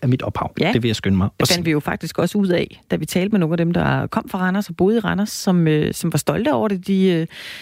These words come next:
Speaker 2: tror nok, det blev omtalt som den, øh, landsby, at det var verdens bedste landsby.
Speaker 1: Ja.
Speaker 2: Var det noget af den stil? Jeg
Speaker 1: Ja.
Speaker 2: husker måske forkert, men... Øh,
Speaker 1: Og det er, øh, randrusianerne jo ikke de eneste, der synes.
Speaker 2: Nej.
Speaker 1: Det synes man jo faktisk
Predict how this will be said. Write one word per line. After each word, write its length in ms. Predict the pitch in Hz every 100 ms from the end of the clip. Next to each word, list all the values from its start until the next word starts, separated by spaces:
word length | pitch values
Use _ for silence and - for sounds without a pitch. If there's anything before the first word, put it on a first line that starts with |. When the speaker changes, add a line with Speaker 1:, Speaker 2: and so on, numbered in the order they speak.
| - - -
Speaker 2:
tror 220 | - 320
nok, 180 | 269 -
det 120 | 240
blev 120 | 214
omtalt 380 | 208 269 226 196
som 100 | 202
den, 240 | 220 214
øh, 220 | 190 185
landsby, 420 | 175 190 - 214 196
at 100 | 170
det 100 | 175
var 320 | 170 165 165
verdens 520 | 175 190 233 214 - - _ _ _ _ -
bedste 260 | 240 - 202
landsby. 440 | 185 - - 185 - _ _ _ _ - -
Speaker 1:
Ja. 120 | - 127 -
Speaker 2:
Var 80 | 175
det 120 | 175
noget 120 | 190
af 60 | 240
den 120 | 226
stil? 320 | - 226 208 -
Jeg 60 | -
Speaker 1:
Ja. 60 |
Speaker 2:
husker 200 | 190 -
måske 260 | 175 - 202
forkert, 460 | - - 185 - -
men... 260 | 175 165
Øh, 340 | 156 147 151 151 - -
Speaker 1:
Og 240 | 117 113 - - _ _ _ _ -
det 220 | 123 -
er, 200 | 135 113
øh, 60 | 104 95
randrusianerne 600 | 113 117 110 151 156 117
jo 60 |
ikke 140 | 127 -
de 100 | 131
eneste, 260 | 143 175
der 60 | 131
synes. 380 | - 165 - -
Speaker 2:
Nej. 80 | -
Speaker 1:
Det 80 | 131
synes 380 | - 185 - -
man 120 | 202
jo 80 | 214
faktisk 560 | - 139 - - -